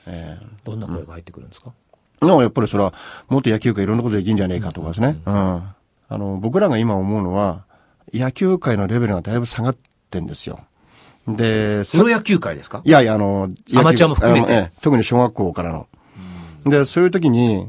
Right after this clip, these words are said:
Speaker 1: 僕はあの、大宮アルディージャのサッカースクール見に行ったんですよ。
Speaker 2: はい。
Speaker 1: それは十二歳の少年がみんなバランスよくドリブル踏んでシュートを決めるんですよ。
Speaker 2: はい。
Speaker 1: で、野球界十二歳の少年見た時に、
Speaker 2: はい。
Speaker 1: 「お前野球やらない、やめた方がいいんじゃないか」っていう選手がたくさんいるわけですよ。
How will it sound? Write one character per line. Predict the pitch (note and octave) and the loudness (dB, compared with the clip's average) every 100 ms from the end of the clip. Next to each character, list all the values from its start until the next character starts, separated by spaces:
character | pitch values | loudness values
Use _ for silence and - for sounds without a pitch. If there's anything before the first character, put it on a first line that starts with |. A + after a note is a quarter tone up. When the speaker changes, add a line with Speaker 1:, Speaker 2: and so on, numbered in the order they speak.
| - | -10
Speaker 1:
僕 | - C3+ D#3 | -8 -4 0
は | D3+ | 2
あ | |
の、 | D3+ D3 C#3+ C#3 | 2 2 0 -2
大 | - E3 | -2 0
宮 | G3 F#3+ | 2 2
ア | |
ル | F#3 | 2
デ | F#3 | 2
ィ | |
ー | |
ジ | D3 | 0
ャ | |
の | |
サ | G2 C3 | -2 -4
ッ | |
カ | - | -4
ー | E3 | -2
ス | |
ク | - | 0
ー | |
ル | C3 | 0
見 | A2 | 0
に | G2+ | -2
行 | |
っ | - | -4
た | F2+ | -6
ん | |
で | D#2 | -6
す | - | -8
よ。 | - | -10
Speaker 2:
は | G2+ | -10
い。 | F#2 _ - _ | -12 _ -20 _
Speaker 1:
そ | - | -4
れ | |
は | A2 | -2
十 | G#2+ | 2
二 | F#3+ | 2
歳 | G#3+ D3+ | 2 0
の | G#2+ | 0
少 | - A2 | -2 -2
年 | A2 G#2 | 0 0
が | G#2 G#2 F2+ | 0 0 -2
み | F2 G2+ | -2 2
ん | E3+ | 4
な | G#3+ | 4
バ | F3+ | 2
ラ | F3+ F3+ | 2 2
ン | |
ス | E3+ | 2
よ | |
く | C3 | 0
ド | A#2+ | 0
リ | A#2+ | 0
ブ | B2 | 0
ル | A2 | 0
踏 | |
ん | A#2+ | -2
で | |
シ | A2 D3 | 0 -2
ュ | |
ー | |
ト | G#2+ | -2
を | |
決 | F#2 - | -6 -2
め | G2+ | -2
る | F#2+ | -2
ん | |
で | E2+ | -4
す | - | -10
よ。 | - G2 _ _ _ _ | -14 -18 _ _ _ _
Speaker 2:
は | - - - | -16 -14 -2
い。 | C3+ | 2
Speaker 1:
で、 | |
野 | C#3+ | 2
球 | C#3+ G#3 | 2 0
界 | F3 A2+ G2 | 2 0 2
十 | C3 | 2
二 | E3+ | 2
歳 | D3+ | 0
の | G#2 | 0
少 | A2+ | -2
年 | A2+ | -2
見 | |
た | G#2+ | -2
時 | F2 F#2 | -4 -2
に、 | A2+ | 0
Speaker 2:
は | G2 | -2
い。 | - - - - - _ - | -6 -20 -20 -20 -20 _ -10
Speaker 1:
「お | F#2 | -6
前 | B2+ A#2 | -4 -6
野 | G#2 | -8
球 | A2+ - | -8 -4
や | E3+ F3 | -2 0
ら | F#3+ | 0
な | G3 F#3+ | 0 0
い、 | F3+ | -2
や | D3 D3+ | -4 -4
め | F#3 | -2
た | G#3 | -2
方 | |
が | D3+ | -2
い | A2 | 0
い | |
ん | F3 | 0
じ | A3 | 2
ゃ | D3 | 2
な | A2 | 0
い | |
か」 | G#2 | -4
っ | G2+ | -10
て | _ G2 | _ -4
い | F#2+ | -2
う | F2+ A2+ | -4 -8
選 | - A#2+ | -6 -4
手 | |
が | F2 | -4
た | - G#2+ | -8 -10
く | |
さ | - F3 | -2 0
ん | |
い | D#3 | 2
る | |
わ | C#3+ | 0
け | G#2 | -2
で | F2 | -6
す | |
よ。 | - | -10